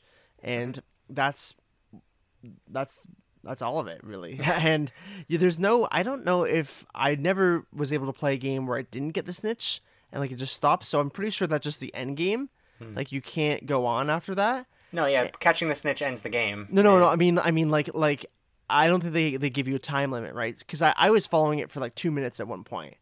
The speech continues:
Speaker 2: Oh, okay.
Speaker 1: And I'm like, "Oh, I think I just follow it forever until I catch it."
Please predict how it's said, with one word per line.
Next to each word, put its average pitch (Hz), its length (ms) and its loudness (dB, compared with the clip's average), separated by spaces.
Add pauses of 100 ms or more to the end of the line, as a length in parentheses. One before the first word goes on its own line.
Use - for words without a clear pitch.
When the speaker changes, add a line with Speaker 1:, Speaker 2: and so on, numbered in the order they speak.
(280)
Speaker 2:
Oh, 135 420 4
okay. 110 340 2
Speaker 1:
And 147 120 2
I'm 151 80 2
like, 156 160 2
"Oh, 175 100 6
I 156 120 8
think 196 200 -2
I 180 100 2
just 156 200 -2
follow 151 280 4
it - 100 0
forever 139 360 0
until 135 340 -2
I 127 80 -2
catch - 320 -6
it." - 120 -10